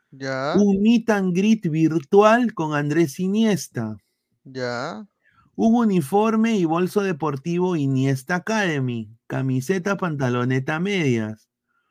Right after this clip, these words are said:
Speaker 1: Ya.
Speaker 2: Entrenadores auxiliares profesionales.
Speaker 1: Ya.
Speaker 2: Hidrita-, hidratación ilimitada. Diploma oficial de participación. Y se elegirá a un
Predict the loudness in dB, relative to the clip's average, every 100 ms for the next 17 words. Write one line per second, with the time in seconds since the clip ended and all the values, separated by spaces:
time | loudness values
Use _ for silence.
0 | _ _ -14 -8 -8 -4 -4 0 0 0
1 | 2 2 2 2 -2 0 -2 -2 -2 -4
2 | -2 -2 -2 -2 -2 2 2 2 2 -2
3 | -6 _ _ -10 -6 -2 0 0 0 2
4 | 2 2 0 0 0 0 -8 -8 -2 0
5 | 2 0 0 0 0 2 0 0 0 -2
6 | 2 4 4 4 0 -4 _ _ _ _
7 | _ _ _ _ _ -20 _ -2 0 2
8 | 2 2 2 0 -2 0 -2 -2 -2 -2
9 | -2 -6 -2 -2 -2 0 2 2 0 -4
10 | -10 _ _ _ -16 -12 -12 -14 _ _
11 | _ _ _ _ -4 0 2 0 -2 -4
12 | -2 -2 0 2 2 2 2 4 6 6
13 | 6 4 2